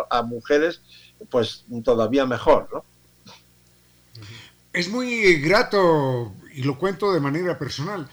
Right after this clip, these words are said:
Speaker 2: saber que mi primera partida de ajedrez, eh, en plan profesional, la perdí precisamente contra una mujer. Así que, si tenía alguna telaraña de, <laughs> de machismo,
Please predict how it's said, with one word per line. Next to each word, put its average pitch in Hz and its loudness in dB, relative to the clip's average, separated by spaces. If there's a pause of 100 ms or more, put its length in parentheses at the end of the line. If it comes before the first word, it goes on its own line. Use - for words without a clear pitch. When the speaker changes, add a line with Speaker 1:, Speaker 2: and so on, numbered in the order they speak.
(280)
Speaker 2:
saber 170 -4
que 196 -4
mi 180 -4
primera 175 -6
partida 202 -2
de 175 2
ajedrez, 139 -2
eh, 127 -2
en 107 -6
plan 175 -2
profesional, 160 -4
la 151 -2
perdí 143 -6
precisamente 180 -6
contra 127 -10
una 151 -4
mujer. 131 -8 (640)
Así 107 -6
que, 143 2 (140)
si - -6
tenía 175 0
alguna 170 -2
telaraña 156 0
de, 123 0 (360)
<laughs> - -8
de 135 6
machismo, 214 2